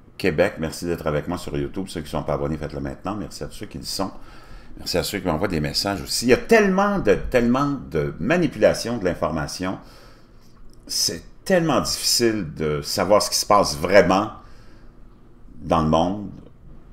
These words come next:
sur des questions très importantes parce que,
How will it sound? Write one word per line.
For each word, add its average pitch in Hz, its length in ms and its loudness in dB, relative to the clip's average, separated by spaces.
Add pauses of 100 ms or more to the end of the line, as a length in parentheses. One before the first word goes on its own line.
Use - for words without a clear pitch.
(140)
sur 85 240 0
des 87 120 2
questions 98 520 2 (680)
très - 240 6
importantes 95 640 0
parce - 260 -2
que, 82 320 4